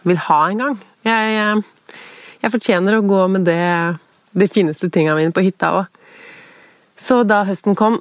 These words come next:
så var det tilbake til, eh, kapselgarderobe. Så deilig å ha det oversiktlig. Begrenset antall plagg. Alt passer sammen, passer til meg, er fint. Hadde kapselgarderobe da høsten, vinteren og våren,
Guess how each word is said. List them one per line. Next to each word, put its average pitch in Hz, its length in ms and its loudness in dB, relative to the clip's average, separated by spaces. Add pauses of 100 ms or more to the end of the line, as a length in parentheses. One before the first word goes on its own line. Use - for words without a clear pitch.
så 190 160 0
var 185 160 2
det 165 80 -4
tilbake 170 480 0
til, 170 340 2
eh, 160 300 2
kapselgarderobe. 160 1120 0 (720)
Så 185 420 -2
deilig 165 480 0
å 190 140 -2
ha 160 200 0
det 175 180 -2
oversiktlig. 208 720 -2 (720)
Begrenset 190 500 0
antall 180 580 0
plagg. 247 380 -2 (180)
Alt 202 380 -4
passer 202 280 -4
sammen, 190 520 0
passer 185 400 -4
til 180 100 0
meg, 180 360 0 (280)
er 170 200 0
fint. 160 420 -2 (1300)
Hadde 196 600 0
kapselgarderobe 180 720 0
da 175 240 2
høsten, 233 640 0
vinteren 160 420 -4
og 156 120 -4
våren, 269 360 0